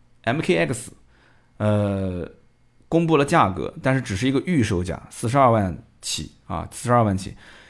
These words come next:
但是呢，四S店一看这个预售价，一看到这个车就可以开始接订单了。为什么呢？因为很多的林肯的M K S的车主啊，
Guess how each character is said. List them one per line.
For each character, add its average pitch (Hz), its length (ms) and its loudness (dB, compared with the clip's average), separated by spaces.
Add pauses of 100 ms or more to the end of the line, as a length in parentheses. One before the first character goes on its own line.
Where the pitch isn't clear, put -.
(140)
但 180 160 6
是 175 140 4
呢， 135 160 4
四 120 160 0
S 165 180 4
店 170 300 2
一 131 60 0
看 185 240 2
这 147 60 0
个 151 80 0
预 151 140 2
售 117 160 2
价， 95 240 -6
一 113 140 -2
看 156 180 2
到 123 80 6
这 113 100 2
个 104 80 2
车 113 360 2
就 - 100 -8
可 - 80 0
以 98 80 2
开 104 160 2
始 92 240 -4
接 113 160 0
订 107 180 2
单 98 160 0
了。 - 160 -4 (1000)
为 151 120 8
什 120 100 6
么 92 80 2
呢？ 87 140 -4 (480)
因 170 140 -2
为 170 100 4
很 92 340 2
多 120 220 8
的 113 160 6
林 101 220 2
肯 90 260 -2
的 80 100 -6
M 107 200 -2
K 107 120 0
S 107 200 0
的 95 80 -2
车 107 180 -2
主 101 120 -2
啊， 58 180 -6